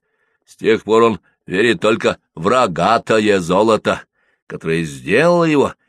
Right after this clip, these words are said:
богатейшим скотторговцем во всей округе. У старика три взрослых сына, и каждый при деле.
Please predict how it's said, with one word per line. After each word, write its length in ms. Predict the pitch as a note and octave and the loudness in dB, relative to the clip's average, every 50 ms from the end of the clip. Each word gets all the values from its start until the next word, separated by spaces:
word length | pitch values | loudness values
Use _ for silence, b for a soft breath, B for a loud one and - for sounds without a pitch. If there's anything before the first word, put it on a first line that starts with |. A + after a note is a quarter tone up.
| _ _ _ | _ _ _
богатейшим 1000 | - - D#2+ D2+ D#2 D2+ - - D#2 F2+ A2+ C#3+ E3 D#3+ C3 - D3+ D3 B2 G2+ | -12 -10 -8 -8 -8 -10 -10 -6 -2 0 2 2 2 2 0 0 0 -2 -2 -4
скотторговцем 1000 | - - - - - - - F#2 E2 C#2+ D#2+ F2+ G#2 A2+ G#2+ - - G#2+ F#2 - - _ _ _ _ _ _ | -6 -10 -10 -10 -8 -6 -6 -8 -6 -4 -2 0 0 0 0 -2 -4 -4 -4 -4 -8 _ _ _ _ _ _
во 160 | - E2 D#2+ | -10 -10 -10
всей 320 | - - - E2+ F2+ F#2 F2 | -10 -8 -6 -4 -4 -4 -4
округе. 420 | - - F2 F2 E2+ C#2 D#2 - _ - - _ _ _ _ _ _ _ _ _ _ _ _ _ _ _ _ | -6 -6 -6 -6 -6 -8 -12 -16 _ -20 -20 _ _ _ _ _ _ _ _ _ _ _ _ _ _ _ _
У 180 | - - B3 A#3+ | -2 -2 -2 -2
старика 540 | - - - B2 A2 G#2+ G2 - C#3+ F3 G#3 | -2 -2 0 2 2 2 2 0 -2 -4 -2
три 200 | - A2 G#2 G2 | -2 -2 -2 -2
взрослых 560 | F2+ E2 G#2+ C#3+ E3+ E3 - G2+ F#2+ F2+ F2 | 0 0 0 -2 -2 -2 -4 -4 -4 -4 -4
сына, 440 | - - F#2+ F#2 F#2 F#2 F#2 F2 - _ _ _ _ _ _ _ _ _ _ _ _ | -6 -4 -4 -2 -2 -2 -4 -6 -8 _ _ _ _ _ _ _ _ _ _ _ _
и 120 | - E2+ | -10 -8
каждый 420 | E2+ - - - C#3 G2+ F#2+ F2+ - | -6 -4 -4 -2 -2 0 -2 -2 -2
при 200 | - F2 F2 E2 | -2 -2 -2 -2
деле. 440 | D#2+ F2 F2 F2 E2+ E2+ D#2 - | -2 -2 0 0 0 -2 -4 -8